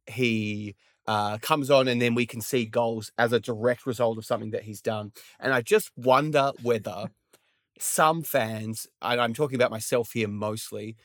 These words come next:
see themselves in him. And so then when he fu-, <laughs> he stuffs it, it's like, uh, an indictment on your concept of yourself, uh, playing in this situation.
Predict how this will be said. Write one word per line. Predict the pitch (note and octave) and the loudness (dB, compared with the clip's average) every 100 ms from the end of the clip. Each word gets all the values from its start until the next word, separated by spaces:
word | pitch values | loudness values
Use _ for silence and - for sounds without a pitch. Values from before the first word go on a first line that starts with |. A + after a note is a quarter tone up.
| _ _ | _ _
see | - D3+ C#3+ | -6 2 2
themselves | C#3 C3 - C#3+ B2+ A2+ A#2 | 4 0 2 4 4 2 -4
in | G#2+ | -6
him. | F#2 G#2 F2 - - _ _ | -6 -10 -10 -18 -20 _ _
And | - A#2+ | -8 -4
so | C3+ | 2
then | A#2+ A#2 | 4 4
when | A2+ | 2
he | A2 D3 | 2 0
fu-, | E3+ - - - | 0 -4 -6 -8
<laughs> | - - - | -14 -10 -2
he | D#3+ | -2
stuffs | - C#3+ C3+ - | 2 2 2 -2
it, | F#2 A#2 _ _ - _ _ _ _ _ _ - | -2 -4 _ _ -20 _ _ _ _ _ _ -6
it's | C3 - | -4 -2
like, | B2 A2 - _ _ _ _ _ _ _ - | -4 -4 -8 _ _ _ _ _ _ _ 2
uh, | B2+ A2 G#2+ G#2 G#2 A2+ - | 4 4 0 0 -4 -8 -4
an | C3 | 0
indictment | C3+ A#2 B2 B2+ B2+ A#2+ - | 0 4 6 6 4 -2 2
on | A2+ A2+ A2+ A2+ _ _ - | 2 4 0 -4 _ _ -6
your | B2 C3+ B2+ | 4 4 4
concept | - C3 A#2 C3 - | 4 2 4 -2 0
of | A2 | -6
yourself, | A#2+ - - A2 A2+ - - _ _ - _ - | -6 -2 2 2 0 -14 -20 _ _ -20 _ 0
uh, | A2 A2 G#2 A2 A#2 - | 4 4 4 0 -4 -2
playing | C3+ A2+ A2+ A2 A2 | 4 4 4 -2 -2
in | A#2+ A2 | 0 0
this | A2+ | -2
situation. | - A2+ A#2 A2+ - A2 | -8 -6 -2 -2 -4 -12